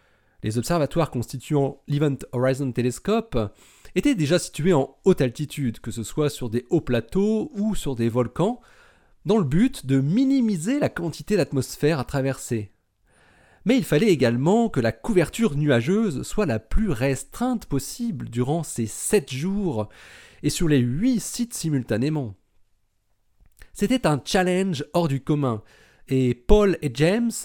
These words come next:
étaient rivés sur les prévisions que leur fournissait l'agence météorologique américaine, qui leur avait monté un programme d'observation spécifique.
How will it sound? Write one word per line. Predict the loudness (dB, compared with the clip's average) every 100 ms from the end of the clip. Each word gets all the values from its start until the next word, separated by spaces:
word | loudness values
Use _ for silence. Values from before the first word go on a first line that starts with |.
| -8
étaient | -2 0 0
rivés | 2 0 0 0 0 0
sur | -2 -6 -4
les | -2 -2
prévisions | -2 -4 -4 -4 -4 -4 -4
que | -2
leur | 0 -2
fournissait | -2 -2 -2 -4 -4 -2
l'agence | 0 0 -4 -6
météorologique | -4 -2 2 4 4 0 -2 -2
américaine, | -2 -2 -2 -2 -2 -4 -8 -12 -20 -20 -20 -8
qui | 0
leur | 2 4
avait | 4
monté | 4 2 2 0
un |
programme | 2 -2 -2 -2
d'observation | -2 -2 -2 -4 -6 -6 -8
spécifique. | -4 -6 -8 -12 -14 -12